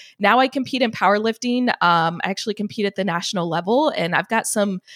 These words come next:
some big goals in mind for powerlifting, but that is my kind of other outlet for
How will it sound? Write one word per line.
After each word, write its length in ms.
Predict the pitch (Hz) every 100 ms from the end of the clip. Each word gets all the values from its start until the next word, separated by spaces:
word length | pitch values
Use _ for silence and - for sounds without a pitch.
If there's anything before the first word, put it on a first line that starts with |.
| -
some 280 | - 247 226
big 320 | 254 294 247
goals 640 | 214 214 240 311 359 - -
in 260 | - 277 262
mind 460 | 247 226 240 262 -
for 140 | 233
powerlifting, 880 | 233 208 226 226 233 - 247 247 220
but 280 | 196 185 - -
that 220 | 202 196
is 200 | 202 196
my 460 | 208 180 180 175 170 _ - _ -
kind 120 | 214
of 80 | 202 -
other 300 | 202 202 - 165
outlet 400 | 165 - 160 - -
for 380 | 180 160 165